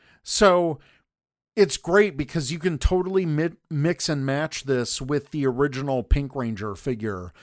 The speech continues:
and really get some life out of both figures if you're doing,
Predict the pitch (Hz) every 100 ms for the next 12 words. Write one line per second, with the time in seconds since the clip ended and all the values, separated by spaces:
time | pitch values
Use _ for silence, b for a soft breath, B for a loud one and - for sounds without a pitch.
0 | b b - 151 139 135 135 - 143 165
1 | 175 139 151 - 147 123 117 135 127 135
2 | 120 107 127 117 - 135 117 113 107 113
3 | 131 - 131 107 131 123 120 117 113